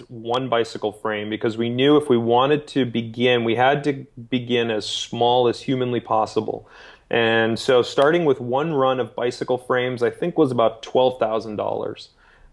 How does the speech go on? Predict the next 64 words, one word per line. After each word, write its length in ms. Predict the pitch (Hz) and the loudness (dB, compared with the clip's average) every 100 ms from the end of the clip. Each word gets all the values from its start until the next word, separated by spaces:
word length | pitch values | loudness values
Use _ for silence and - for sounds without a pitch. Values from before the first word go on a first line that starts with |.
| 127 | -2
And 140 | 120 | 0
in 140 | 117 | 0
order 280 | 123 160 175 | 2 4 4
for 180 | 165 156 | 4 2
us 120 | 143 | 2
to 80 | - | -2
do 240 | 127 160 185 | -6 -2 2
that, 340 | 143 131 127 | 4 4 0
you 40 | 127 | -4
know, 120 | 123 | -4
we 100 | 120 | -4
first 540 | - 165 165 - - | 0 2 2 -2 -14
started 720 | - 139 131 131 123 123 120 - - | 0 4 4 4 0 -4 -10 -20 -20
with, 540 | 127 120 120 117 113 - | -8 0 4 4 2 -2
you 100 | 127 | -4
know, 60 | 117 | -2
we 60 | |
put 160 | 117 156 | 0 2
our 80 | 127 | 4
business 340 | 131 127 123 | 2 2 -4
plan 280 | - 127 120 | -4 -4 -2
together, 440 | 120 120 117 117 | 2 4 6 4
we 120 | 113 | 4
filed, 580 | 110 - 110 117 117 95 | 0 -4 -4 -4 -4 -8
you 80 | 120 | -6
know, 100 | 110 | -4
we 100 | 110 | 2
did 100 | 127 | 4
all 100 | 127 | 4
our 100 | 131 | 4
filings 460 | 127 117 120 123 120 | 2 2 2 0 -6
with 80 | |
the 80 | - | -10
state 500 | - - 113 117 113 _ - _ - | -10 -6 -2 -2 -4 _ -20 _ -4
and 100 | 113 | 0
all 140 | 113 | 4
that 240 | 113 110 110 | 4 4 2
stuff. 480 | - 113 110 - | 2 4 2 0
Um, 480 | - 120 113 113 113 | -6 -2 0 -2 -6
and 160 | - 135 | -4 2
then 80 | 147 | 2
it 100 | 143 | 2
really 300 | 139 165 202 | 4 4 4
was 280 | 160 135 131 | 4 4 2
kind 180 | 143 127 | -2 -4
of 80 | |
friends 260 | - 131 143 | -2 -4 -2
and 160 | 127 - | -6 -2
family 440 | 127 143 127 113 | -2 0 0 0
out 120 | 110 | 2
of 60 | 110 | 0
the 80 | 110 | 0
gate 420 | 131 156 135 113 | 2 2 2 0
is 360 | 120 113 113 | 0 2 0
we 80 | 120 | -2
sat 340 | 113 127 127 127 | -2 0 0 2
down 320 | 123 117 117 | 2 2 0
with 140 | 113 | -2
a 60 | 113 | -2
handful 380 | 120 123 123 127 | -2 0 2 2
of 120 | - | 2
friends 340 | 127 120 117 | 0 2 0
we 140 | 120 117 | -2 -2
knew. 360 | 117 117 117 | -2 0 0